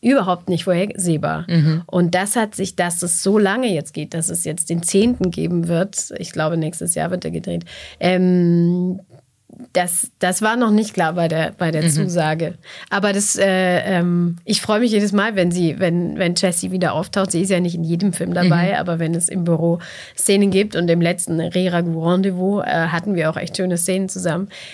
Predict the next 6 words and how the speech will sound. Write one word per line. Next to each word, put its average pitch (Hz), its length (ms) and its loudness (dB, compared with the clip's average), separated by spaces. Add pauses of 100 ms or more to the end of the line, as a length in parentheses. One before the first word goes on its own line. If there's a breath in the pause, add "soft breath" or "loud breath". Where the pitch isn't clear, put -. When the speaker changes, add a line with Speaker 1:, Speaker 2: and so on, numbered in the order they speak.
Speaker 1:
Ähm, 190 1000 0 (520)
insofern, 185 600 0
äh, 175 460 -2 (260)
bin 190 160 2
ich 190 140 2
froh, 208 240 4